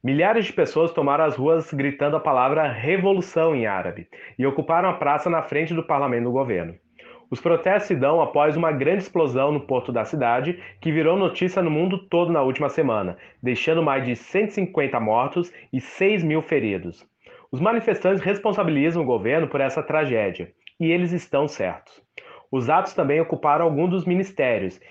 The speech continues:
e em um deles foi pendurada uma faixa que dizia: "Beirute, capital da revolução". Mostrando o espírito de radicalização e revolta do povo libanês.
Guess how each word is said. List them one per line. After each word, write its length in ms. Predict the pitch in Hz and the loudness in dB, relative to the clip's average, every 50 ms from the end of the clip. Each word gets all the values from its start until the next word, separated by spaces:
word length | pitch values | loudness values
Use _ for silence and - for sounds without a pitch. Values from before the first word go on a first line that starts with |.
| - _ _ _ - | -20 _ _ _ -2
e 140 | 151 156 | 0 0
em 40 | 160 | 2
um 140 | 190 214 202 | 2 2 2
deles 320 | 147 135 143 170 180 151 | 2 2 2 2 2 0
foi 160 | - - 151 143 | 0 -2 -2 0
pendurada 440 | 175 180 170 170 147 139 139 147 | 0 0 2 2 4 4 4 2
uma 140 | - 156 139 | 2 0 -2
faixa 340 | - - 139 135 135 135 151 | -2 0 -2 0 0 -2 -4
que 140 | 147 - 151 | -4 -4 -4
dizia: 500 | 131 131 123 117 120 113 104 95 90 - _ _ _ - | -4 -4 -4 -2 -2 0 -2 -2 -4 -8 _ _ _ -6
"Beirute, 640 | 120 135 185 208 190 165 165 147 120 - - - - - _ _ - | -2 0 2 2 4 4 2 2 2 0 -4 -10 -16 -16 _ _ -4
capital 440 | - 147 - - - 165 160 180 | -4 -4 -4 -2 0 0 2 2
da 80 | 175 - | 2 2
revolução". 680 | 151 156 139 143 143 135 - - - 104 90 87 85 - _ - - - _ _ | 0 0 0 0 0 -2 -2 -4 -4 -4 -4 -4 -6 -10 _ -20 -20 -20 _ _
Mostrando 400 | - 151 160 160 - 202 220 208 | 0 0 0 2 2 2 2 2
o 40 | 220 | 2
espírito 560 | 202 208 - - - 214 226 220 220 180 175 | 0 -2 -4 -6 -2 -2 0 0 0 0 -2
de 160 | 151 139 143 131 | -2 -2 -2 -2
radicalização 1000 | 113 127 156 180 175 - - 185 165 147 139 139 127 - - 131 139 165 180 180 - - - - | 0 0 0 -2 -2 -2 -2 0 0 2 0 0 0 -2 0 0 0 0 0 -2 -6 -12 -4 -2
e 60 | 170 | 0
revolta 560 | 165 175 202 185 151 151 160 180 180 185 190 | 2 2 2 0 2 2 4 4 4 2 0
do 100 | 156 151 143 | 0 0 -2
povo 260 | - - 135 127 139 | 0 0 0 0 0
libanês. 600 | 143 135 135 147 156 147 117 95 87 87 - - | 0 0 0 0 0 0 0 0 -2 -4 -6 -10